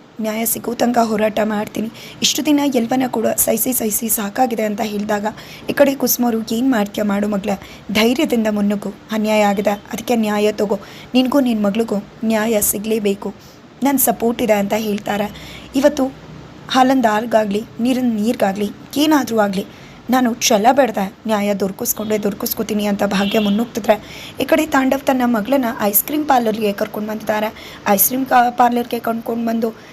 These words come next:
"ನೋಡು ತನ್ವಿ, ಏನೋ ಆಗೋಯ್ತು, ಬಿಟ್ಬಿಡು, ನೆಕ್ಸ್ಟ್ ಸಪ್ಲಿಮೆಂಟರಿ ಎಕ್ಸಾಮ್ ಬರೆಯೋದಕ್ಕೆ ಅವಕಾಶ ತಗೊಳ್ಳೋಣ, ತಪ್ಪು ಮಾಡಿಲ್ಲ" ಅಂತ. "ಈಗ ಹೇಗೋ ಓದಿದ್ಯಾ ಅಲ್ವಾ, ಆಗ ರಿವೈಸ್ ಮಾಡ್ಕೊ, ಎಕ್ಸಾಮ್ ಬರೀಬಹುದು. ಎಷ್ಟು ಜನ ಎಕ್ಸಾಮ್ ಬರೀತಾರೆ ಗೊತ್ತಾ?" ಅಂತ ಹೇಳ್ತಿದ್ರೆ, ಈ ಕಡೆ ತನ್ವಿ, "ಇಲ್ಲ ಪಾಪ,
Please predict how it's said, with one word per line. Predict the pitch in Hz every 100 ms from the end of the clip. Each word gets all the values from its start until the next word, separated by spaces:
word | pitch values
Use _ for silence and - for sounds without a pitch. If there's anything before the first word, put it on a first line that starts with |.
| -
"ನೋಡು | 233 247
ತನ್ವಿ, | 247 208 196 190 - -
ಏನೋ | 233 247
ಆಗೋಯ್ತು, | 269 226 233 214 196 - -
ಬಿಟ್ಬಿಡು, | 208 - 233 202 190 - - - -
ನೆಕ್ಸ್ಟ್ | 226 - - 208
ಸಪ್ಲಿಮೆಂಟರಿ | - 214 302 294 269 269
ಎಕ್ಸಾಮ್ | 196 240 233
ಬರೆಯೋದಕ್ಕೆ | 220 208 208 220
ಅವಕಾಶ | 202 233 226 -
ತಗೊಳ್ಳೋಣ, | 202 208 214 202 -
ತಪ್ಪು | 208 226
ಮಾಡಿಲ್ಲ" | 202 208 220
ಅಂತ. | 202 190 202 202 - - - -
"ಈಗ | 302 302
ಹೇಗೋ | 277 254 320
ಓದಿದ್ಯಾ | 262 254 302 233
ಅಲ್ವಾ, | 196 202 214
ಆಗ | 240 269
ರಿವೈಸ್ | 311 220 254 262
ಮಾಡ್ಕೊ, | 240 202 190 190 -
ಎಕ್ಸಾಮ್ | 214 - 240
ಬರೀಬಹುದು. | 208 214 208 196 208 - - -
ಎಷ್ಟು | - - 311
ಜನ | 277 262 254
ಎಕ್ಸಾಮ್ | 190 233 233
ಬರೀತಾರೆ | 208 240 240
ಗೊತ್ತಾ?" | 208 202 226
ಅಂತ | 220 208
ಹೇಳ್ತಿದ್ರೆ, | 220 208 220 226
ಈ |
ಕಡೆ | 220 220
ತನ್ವಿ, | 220 214 214
"ಇಲ್ಲ | 208
ಪಾಪ, | 208 -